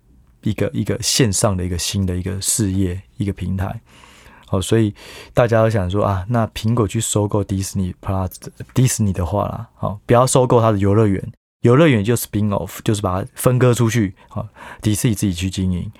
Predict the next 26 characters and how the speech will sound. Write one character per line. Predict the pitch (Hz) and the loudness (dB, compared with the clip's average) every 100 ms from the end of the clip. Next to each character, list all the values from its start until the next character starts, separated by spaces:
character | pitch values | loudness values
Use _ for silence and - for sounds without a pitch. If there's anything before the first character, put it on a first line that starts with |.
| - - | -20 -8
可 | - | -4
是 | 90 | -2
在 | 110 113 98 - - - - - _ - | 0 0 0 -6 -18 -20 -20 -20 _ -2
迪 | 107 | -2
士 | - 131 | 0 0
尼 | 95 | 0
的 | 90 92 95 _ | -2 -4 -6 _
I | - 104 107 | -4 -2 -2
P | - - 98 | -4 -2 0
啊， | 98 90 95 | 0 0 -2
那 | 104 | -2
些 | 107 | -2
把 | 95 85 | -4 -4
它 | 92 | -2
收 | - 92 | -2 -2
购 | 98 | -2
进 | 92 98 98 | -2 -4 -4
来。 | - 113 _ _ | -6 -10 _ _
例 | 139 139 | 2 4
如 | 110 104 | 4 0
迪 | 113 | 0
士 | 104 135 | -2 0
尼 | 113 98 - - - - _ - | 0 -2 -6 -18 -20 -20 _ 0
最 | 123 | 0
大 | 101 110 95 | 2 2 0
的 | 95 | -4